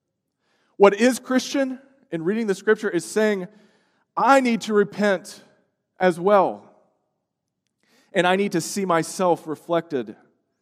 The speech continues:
in this scripture." Because we need to remember this truth and see this, that we are rightfully horrified, rightfully horrified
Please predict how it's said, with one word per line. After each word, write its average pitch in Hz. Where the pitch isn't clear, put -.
in 120
this 123
scripture." 127
Because 151
we 165
need 202
to 208
remember 190
this 170
truth 175
and 131
see 180
this, 147
that 160
we 220
are 165
rightfully 175
horrified, 139
rightfully 185
horrified 143